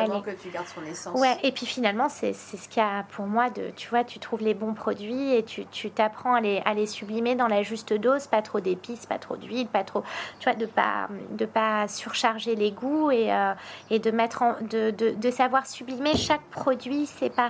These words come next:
Speaker 2: quand tu les mélanges.
Speaker 1: Et de faire une, un équilibre, un juste
Speaker 2: Ouais.
Speaker 1: équilibre pour que tout soit dans la justesse du, euh, du goût, en fait.
Speaker 2: Ouais, et c'est ça,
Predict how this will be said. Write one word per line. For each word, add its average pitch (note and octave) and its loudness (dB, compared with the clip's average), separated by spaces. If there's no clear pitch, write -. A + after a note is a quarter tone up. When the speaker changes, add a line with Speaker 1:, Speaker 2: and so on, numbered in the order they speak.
Speaker 2:
quand A3+ 2
tu - -8
les G#3+ -4
mélanges. A3+ 0
Speaker 1:
Et G3 -6
de F#3 -4
faire G3 -2
une, F#3 -6
un E3+ -4
équilibre, F#3+ -10
un F#3+ -8
juste A3+ -4
Speaker 2:
Ouais. B3 4
Speaker 1:
équilibre G3+ -8
pour F3+ -10
que F3 -6
tout F3 -12
soit F3 -2
dans F3 -8
la D#3+ -8
justesse - -8
du, E3+ -10
euh, E3+ -8
du E3 -10
goût, G#3+ -8
en F#3+ -4
fait. - -12
Speaker 2:
Ouais, C4+ 2
et C4+ 2
c'est D#4 0
ça, - 4